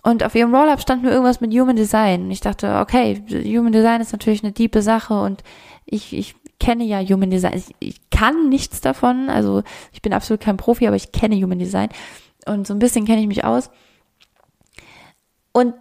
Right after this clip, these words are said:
dass zum Beispiel auch nicht einmal die Rückfrage von ihr kam, ja, kennst du das schon oder was, hast du es mal gehört oder weiß ich nicht. Nein,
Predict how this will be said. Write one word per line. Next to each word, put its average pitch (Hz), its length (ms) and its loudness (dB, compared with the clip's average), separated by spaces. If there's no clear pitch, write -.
dass 247 180 -2
zum 269 100 -4
Beispiel 277 280 2
auch 262 100 0
nicht 262 220 -4
einmal 349 280 2
die 311 100 0
Rückfrage 233 520 -2
von 208 160 -6
ihr 208 120 -2
kam, 226 360 -2
ja, 214 100 0
kennst - 340 0
du 233 60 2
das 202 180 0
schon 180 380 -4
oder 190 320 -6
was, - 440 -8
hast 220 220 -4
du 214 60 -6
es - 100 -10
mal 208 100 -2
gehört 214 480 0
oder 196 160 -6
weiß 208 180 0
ich 196 100 -10
nicht. 208 240 -8
Nein, 214 260 -2